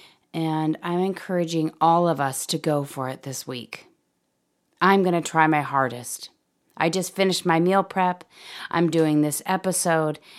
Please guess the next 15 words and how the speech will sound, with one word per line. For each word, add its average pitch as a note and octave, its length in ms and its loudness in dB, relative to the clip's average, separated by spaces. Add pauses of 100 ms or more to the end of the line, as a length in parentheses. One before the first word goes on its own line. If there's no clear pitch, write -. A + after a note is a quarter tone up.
and D#3 160 -2
I've D3+ 140 -6
planned F#3 320 4
out E3+ 120 4
my E3 160 0
work C3+ 380 -2
week, B2+ 380 -10
so - 160 -8
I'm D#3 120 0
gonna D#3 200 -2
try E3 240 0
my D3+ 140 0
hardest C3+ 480 -4
to D3 100 -8
just - 240 -8